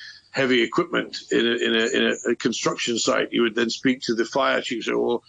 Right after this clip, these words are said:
what's the situation here, officer?" You know, and then you'd get a few words. Godber was one of my stories, but my, my most amazing assignment was to cover Bruce Lee's funeral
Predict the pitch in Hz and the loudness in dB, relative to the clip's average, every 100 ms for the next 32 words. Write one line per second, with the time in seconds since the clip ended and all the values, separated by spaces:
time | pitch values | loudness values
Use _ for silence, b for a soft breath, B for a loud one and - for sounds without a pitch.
0 | B B 127 - - 131 - 135 123 - | B B -4 -4 -4 -4 0 2 2 0
1 | 117 113 135 120 110 - 110 - - 117 | -2 2 2 4 0 -4 -10 -8 -6 -6
2 | 101 123 120 113 117 120 120 120 117 - | -6 -6 -6 -4 -2 0 2 0 -2 -8
3 | B - 120 117 139 123 - 127 113 113 | B -2 0 2 4 2 4 2 2 2
4 | 127 123 107 - - - _ - - 120 | 4 4 0 -4 -12 -14 _ -20 -8 0
5 | 143 160 139 139 135 127 131 123 117 - | 2 2 2 2 2 2 2 0 0 0
6 | 123 120 131 135 135 131 B B B B | 2 2 0 0 -2 -2 B B B B
7 | 135 131 127 147 147 - - _ _ - | 0 2 2 2 0 -2 -12 _ _ -6
8 | 127 151 156 139 127 - 139 127 110 110 | 0 2 2 2 0 0 0 0 -2 -2
9 | 120 - 117 - 131 127 113 131 - 135 | -2 -2 -6 -2 0 2 4 2 4 2
10 | 120 - 135 131 107 98 | 2 0 0 0 0 -4